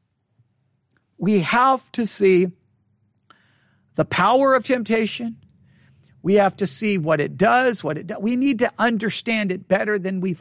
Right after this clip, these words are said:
ever understood it and really think about it correctly. And that's what we're going to do this week. So here is your task. It's pretty simple.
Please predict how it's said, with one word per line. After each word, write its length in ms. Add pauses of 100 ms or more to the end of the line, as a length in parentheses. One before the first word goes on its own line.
(120)
ever 480
understood 800
it 180 (720)
and 320
really 500 (140)
think 460 (260)
about 440
it 180 (280)
correctly. 760
And 120
that's 280
what 160
we're 100
going 280
to 60
do 280
this 400
week. 320 (140)
So 280 (540)
here 280
is 300
your 300 (400)
task. 480 (260)
It's 80
pretty 220
simple. 400